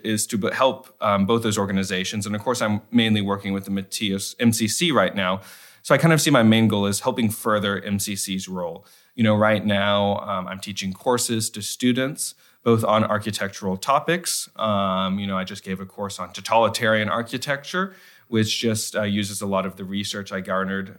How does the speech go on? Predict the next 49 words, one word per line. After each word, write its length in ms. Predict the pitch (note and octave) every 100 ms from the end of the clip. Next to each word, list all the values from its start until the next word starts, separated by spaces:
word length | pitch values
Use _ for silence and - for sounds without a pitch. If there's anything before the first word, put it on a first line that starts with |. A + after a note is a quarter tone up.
| -
under 300 | G#2 G2+ G2
the 80 |
Nemzeti 480 | G2 F#2+ G2 F#2+ -
Emlékezet 480 | F#2+ F#2+ G2 F#2+ F#2+
Bizottsága. 1080 | B2+ C3+ C#3 - C3 B2 B2+ C3 - - - -
But 80 | D3
I 60 |
also 200 | D3 D3+
do 180 | D3+ C3+
a 60 | A2+
lot 140 | A2
of 100 | G#2
stuff 260 | - G#2 G#2+
with, 160 | G#2
you 80 | A2+
know, 120 | A2
the 80 | A#2
United 320 | A#2+ A#2+ B2+
States, 480 | - E3+ - - - _ _ _
um, 180 | A2 G#2+
where 100 | A2
I'll 60 | G2+
teach 240 | B2 G#2
courses 420 | - A2 G2+ G2+
on 120 | G2
U 180 | F#2+ G2
S 160 | F#2 -
history, 400 | F#2+ F2+ F#2+ F#2
U 180 | F#2+ F#2+
S 160 | F#2 -
culture, 520 | - F#2+ F#2 - F#2
and 160 | F#2
bring 220 | F#2+ G2 G2
my 220 | F#2 F#2
experience 580 | F#2+ - G#2 G2 G2 F#2+
as 80 |
a 80 | F#2
Native 320 | F#2 F#2+ F#2+
American, 720 | F#2 F2+ F#2 G2 F#2+ - F2 F#2 - _ _ -
um, 520 | G#2 G2 F#2+ F#2+ F#2+
in 100 | G2+
order 340 | A2 G2+ G2 G2
to, 640 | F#2+ G#2 F#2+ F#2 F#2+ F#2 -
uh, 460 | F#2 F2 F2 F2 - -
you 80 |
know, 120 | G#2+ G2+
help 440 | B2+ A#2+ - _ _ -
further, 640 | - C#3 C3 A#2+ G#2+ -
um, 440 | A2 G2+ G2 G2